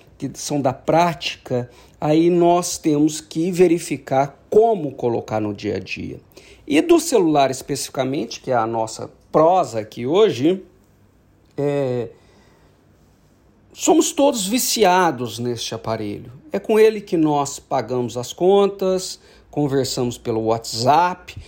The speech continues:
vimos a, é, é, damos uma espiada na vida alheia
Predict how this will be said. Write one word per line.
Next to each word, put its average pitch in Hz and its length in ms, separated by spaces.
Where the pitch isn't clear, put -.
vimos 151 560
a, 127 160
é, 113 360
é, - 400
damos 139 380
uma 143 140
espiada 147 760
na 131 160
vida 120 300
alheia 160 880